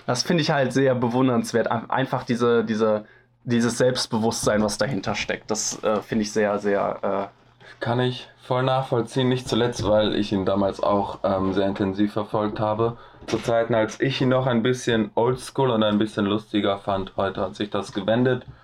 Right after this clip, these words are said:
Speaker 2: aber das liegt, glaub ich, auch an meiner persönlichen Entwicklung. Auch heute, äh, mag ich seinen Standpunkt, seine Meinung und würde auch sagen, dass er die Vorbildfunktion, die jeder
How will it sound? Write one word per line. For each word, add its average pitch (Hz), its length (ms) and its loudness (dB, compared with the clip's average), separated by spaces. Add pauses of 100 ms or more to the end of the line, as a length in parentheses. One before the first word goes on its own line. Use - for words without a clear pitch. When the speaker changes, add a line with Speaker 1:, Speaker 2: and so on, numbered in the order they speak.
(240)
Speaker 2:
aber 101 260 2
das 98 220 -4
liegt, 101 260 -2
glaub 95 240 0
ich, 101 140 -4
auch 95 180 0
an 92 80 -2
meiner 90 240 0
persönlichen 92 580 -4
Entwicklung. 104 600 0
Auch - 280 0
heute, 107 360 -2 (480)
äh, 90 160 2
mag 110 320 2
ich 117 140 0
seinen 110 240 0
Standpunkt, 123 500 0
seine 104 220 0
Meinung 107 400 2
und 95 180 -2
würde 101 240 0
auch 104 160 0
sagen, 101 260 -2
dass 95 200 -4
er 92 60 -2
die 95 260 -4 (340)
Vorbildfunktion, 113 960 0
die 107 160 2
jeder 107 480 2